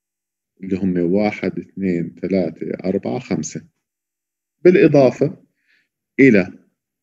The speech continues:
ال فور إس orbitals اللي هي ال إيه وان جي الليبل تبعها، بالإضافة إلى كمان ال فور بي orbitals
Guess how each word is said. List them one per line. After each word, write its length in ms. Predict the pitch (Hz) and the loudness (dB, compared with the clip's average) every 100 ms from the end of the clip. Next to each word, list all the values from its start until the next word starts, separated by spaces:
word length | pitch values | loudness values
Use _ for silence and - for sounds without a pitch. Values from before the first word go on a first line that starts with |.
| _ _ _ _ _ 98 | _ _ _ _ _ -10
ال 60 | |
فور 440 | - - 131 - 151 | -2 4 4 4 0
إس 280 | 190 - | 0 -6
orbitals 800 | - 120 117 123 147 185 226 - _ _ _ _ | 0 2 4 2 2 2 0 -8 _ _ _ _
اللي 200 | 95 95 | -12 -6
هي 180 | 101 98 | 0 2
ال 100 | 92 | 4
إيه 140 | 107 101 | 4 4
وان 360 | 92 92 - - _ _ _ _ | 4 2 -2 -10 _ _ _ _
جي 480 | 90 107 147 226 - _ | 2 4 4 2 -8 _
الليبل 360 | 92 92 90 - | -2 0 0 -4
تبعها، 640 | 87 - - 196 294 _ _ _ _ _ _ _ _ _ _ _ - | -2 -4 -2 -4 -4 _ _ _ _ _ _ _ _ _ _ _ 0
بالإضافة 580 | 151 143 139 135 131 110 | 4 4 6 4 2 2
إلى 500 | 117 113 120 - - | 4 4 0 -6 -4
كمان 480 | 107 104 101 101 110 _ _ _ _ _ _ - | 2 4 6 2 0 _ _ _ _ _ _ -10
ال 140 | 92 | -8
فور 720 | - - 120 113 113 - - _ _ _ _ _ _ _ _ _ _ _ _ _ - - | -4 2 6 6 4 -2 -18 _ _ _ _ _ _ _ _ _ _ _ _ _ -6 2
بي 180 | 123 | 2
orbitals 920 | 92 92 85 90 - 98 113 - - | 4 2 2 -2 0 0 0 -4 -18